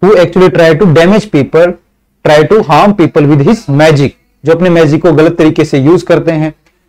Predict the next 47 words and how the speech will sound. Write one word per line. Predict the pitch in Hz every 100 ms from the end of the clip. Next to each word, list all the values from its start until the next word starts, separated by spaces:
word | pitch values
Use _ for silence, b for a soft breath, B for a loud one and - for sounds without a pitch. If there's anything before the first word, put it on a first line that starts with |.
| _ _ _
Hypocrisy | 190 226 208 247 247
क्या | 214 214
है, | 196 208
जिसे | 170 185 208
आम | 196 208
भाषा | 185 175 180
में | 175
यूज | 170 170
से | 165 202
दोगलापन, | 135 170 170 185 233 113 92 - _ _ _ _ _ _ 143
जिसका | 165 - 196
असल | 185 208
में | 208
stand | 208 208 214
नहीं | 185 147
होता, | 127 117 123
वो | 139
हिको-, | 156 170 185 - -
अ, | 160 139
hypocrite | 165 175 208 185 190 156
होता | 147 156
है, | 110 110 _ _ _ _ _ 156
जो | 170
एक | 180 180 175
बात | 190
इधर | 180 165 180
की | 196
करेगा, | 202 175 180 165 147 - 139
दूसरी | 165 175
बात | 165 170 170
इधर | 151 156
की | 151
करेगा, | 170 160 151 151
अपना | 151 175
कोई | 175 180
stand | - 160 190 202
होता | 143 151 170
नहीं | 135 117
है। | 113 110 _ _ _
तो | 185
बिना | 151 196 254
stand | 254 208 185
का | 190
कोई | 175 180
व्यक्ति | 165 170 208
जो | 165 147
है | 135 147